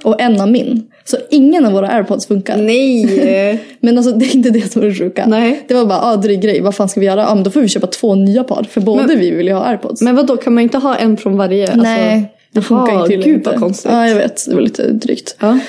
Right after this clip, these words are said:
Speaker 1: Nej, så det funkar ju inte. Eh, men sen då, eh,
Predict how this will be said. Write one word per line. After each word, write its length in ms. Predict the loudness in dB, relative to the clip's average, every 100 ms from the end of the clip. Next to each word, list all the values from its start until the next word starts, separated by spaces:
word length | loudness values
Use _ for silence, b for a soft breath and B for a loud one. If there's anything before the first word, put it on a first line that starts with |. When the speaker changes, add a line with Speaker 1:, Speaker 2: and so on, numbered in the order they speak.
| B
Speaker 1:
Nej, 180 | -2 0
så 100 | 2
det 80 | 0
funkar 280 | 0 0 0
ju 60 |
inte. 160 | -2 -2 -4 -6 B B B
Eh, 280 | 0 0 0 -2 -2
men 200 | 0 2
sen 320 | 2 2 2
då, 400 | 0 0 0 0
eh, 540 | 0 0 0 0 0